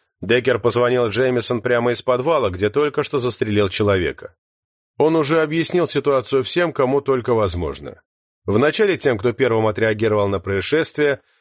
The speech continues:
потом Кемпер и, наконец, Грину с Лесситер, когда те тоже там появились, включая то, как он сам там оказался. Первый сюрприз ждал его, когда Кемпер увидела лежащего на полу человека с двумя пулями в груди.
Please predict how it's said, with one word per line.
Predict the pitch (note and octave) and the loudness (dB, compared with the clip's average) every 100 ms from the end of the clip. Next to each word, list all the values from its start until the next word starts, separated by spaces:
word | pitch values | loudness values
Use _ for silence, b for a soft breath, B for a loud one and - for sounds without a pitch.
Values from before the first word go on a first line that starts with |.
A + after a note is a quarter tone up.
| _ | _
потом | - F3 F#3+ | -2 0 0
Кемпер | A2+ D#3+ F3 D3+ D#3+ | 0 0 0 0 -2
и, | C#3 B2+ | 0 0
наконец, | A#2 C3 D#3+ C3+ | 0 0 -2 -2
Грину | G#2+ C#3 E3 | -2 0 0
с | - | -2
Лесситер, | A#2+ G#2 G#2 G2+ F#2+ | -2 0 -2 -4 -2
когда | G2+ F#2+ B2+ | -2 0 -2
те | - C#3+ D3+ b b b | 0 0 0 b b b
тоже | - C3+ A#2+ | 0 0 2
там | C3 A#2 | 0 2
появились, | A2+ G2 E2+ D2 - - _ _ _ | 2 2 0 -4 -8 -16 _ _ _
включая | _ B2 A#2+ C3+ A2+ F#2 | _ 0 0 2 2 0
то, | - E3 F3 b b b _ | 0 0 -2 b b b _
как | - F#2+ - | -2 -2 0
он | F2 | 0
сам | - B2 B2 | 0 0 0
там | F#2+ G2 | 0 0
оказался. | F#2 F2+ D#2 C2 - - _ _ _ _ _ _ _ | -2 -4 -4 -6 -8 -12 _ _ _ _ _ _ _
Первый | D#3+ F#3 F#3+ | 0 2 2
сюрприз | - E3+ D3+ E3+ C3 | 0 -2 0 -2 0
ждал | A2+ F3 F#3 | 0 0 2
его, | F#3 | 0
когда | F3+ E3 E3 | 0 0 0
Кемпер | - E3 E3+ D#3 D#3+ | 0 0 0 0 -2
увидела | C#3 C3 C#3 | 0 -2 -2
лежащего | D3 C#3+ C3+ C3+ - B2+ | 0 0 0 0 0 0
на | B2+ | 0
полу | A#2+ B2+ B2 | 0 0 -2
человека | - A2+ B2+ C#3+ D#3+ | 0 0 0 0 -4
с | |
двумя | A#2+ A#2+ B2+ | -2 0 0
пулями | B2+ A2+ G#2+ G#2+ | 0 0 0 0
в | F#2+ | 0
груди. | A2+ G2+ F2 | -2 -2 -4